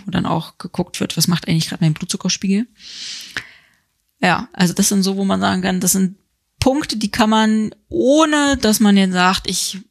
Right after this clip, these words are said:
äh, wenn jetzt, wir hatten ja, der Hauptfaktor ist ja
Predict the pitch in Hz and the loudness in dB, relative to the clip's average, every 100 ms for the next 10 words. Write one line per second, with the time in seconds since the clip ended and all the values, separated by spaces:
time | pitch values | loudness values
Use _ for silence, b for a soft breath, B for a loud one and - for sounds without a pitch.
0 | _ - - - - - 180 185 175 170 | _ -20 -20 -20 -18 -4 0 2 2 0
1 | 170 165 180 175 170 170 170 170 - - | -2 -2 0 2 0 0 0 -2 -2 -2
2 | - - 175 170 - 175 170 165 175 170 | -2 -2 2 2 4 2 2 2 2 0
3 | 175 - - 175 - 160 160 160 156 | 0 -2 0 0 -2 0 0 2 0